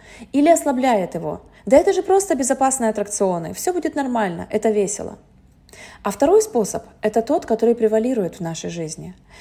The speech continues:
Это когда сначала у вас в голове появляется какая-то мысль, а затем под ее воздействием в вашем теле путем выброса гормона рождается определенная эмоция. И главное — это осознать,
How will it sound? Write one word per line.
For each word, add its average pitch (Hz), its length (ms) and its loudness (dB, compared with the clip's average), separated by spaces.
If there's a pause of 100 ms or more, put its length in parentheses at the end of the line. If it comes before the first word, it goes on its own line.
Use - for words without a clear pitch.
(140)
Это 226 160 0
когда 240 260 0
сначала 240 440 -2
у - 20 -2
вас 214 180 0
в - 20 -12
голове 226 320 0
появляется 226 520 -2
какая-то 190 440 -6
мысль, 170 340 -8 (380)
а 190 80 -8
затем 269 420 0
под 196 180 -2
ее 185 160 0
воздействием 185 760 -4 (240)
в 180 40 -10
вашем 185 300 -2
теле 240 320 -2
путем 190 300 -4
выброса 185 340 -4
гормона 208 640 -4
рождается 220 520 -4
определенная 180 560 -6
эмоция. 170 460 -12 (220)
И 240 80 -4
главное — 277 560 -2
это 240 200 -2
осознать, 262 640 -4